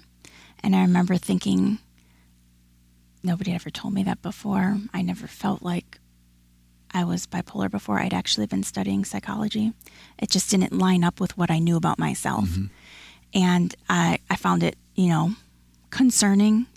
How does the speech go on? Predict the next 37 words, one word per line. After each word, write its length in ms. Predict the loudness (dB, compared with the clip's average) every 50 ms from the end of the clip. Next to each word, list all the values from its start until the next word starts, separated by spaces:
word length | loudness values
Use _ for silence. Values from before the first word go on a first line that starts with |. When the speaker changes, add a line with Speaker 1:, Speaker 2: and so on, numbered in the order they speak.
| -6
Speaker 1:
a 60 | -2 0
little 200 | 2 2 2 0
bit 180 | -2 -4 -2
devastating 600 | -2 -2 0 0 -2 -2 0 -2 0 2 2 2
because 260 | 2 0 -2 -4 -4
somebody 280 | -2 0 0 0 0 -2
who 60 | -2
didn't 260 | -2 0 0 0 0
even 220 | 0 0 0 0 0
know 280 | 0 2 2 0 0
me 340 | 0 2 2 2 2 2 0
told 260 | -2 -2 -4 -2 0
me 80 | 0 -2
that. 240 | -2 -2 -2 -2 -4 -6 _ _ -20 -20 -20 -20 -20 -20 _ _ -6
He 120 | -4 -2
saw 200 | 0 0 0 2
me 140 | 2 2 2
for, 160 | 0 -2 -4
like, 180 | -2 -2 -4 -4
five 260 | -4 -4 -4 -4 -2
minutes. 420 | -2 0 0 0 0 -2 -6 -18 -20 _ -20 -20 -20 -20 -20 -20 -20 -20 _ _ 0
And 260 | 2 4 4 4 4
I 20 |
remember 340 | 4 4 6 4 4 4 2 2
just 220 | 2 0 0 2
kinda 200 | 2 2 2 2
looking 340 | 2 2 0 2 2 2 2
around 340 | 4 4 4 4 4 2 0
'cause 140 | 0 -2
at 140 | -2 -2 0
this 280 | 0 0 0 0 -4 -6 -10 _ _ _ _ _ -12
point 340 | -2 2 4 4 4 2 2
I 100 | 2 2
wasn't 340 | 2 2 2 2 2 2 2
in 100 | 2 0
the 140 | 0 0 0
adolescent 520 | 0 0 0 0 0 -2 -2 -2 -4 -4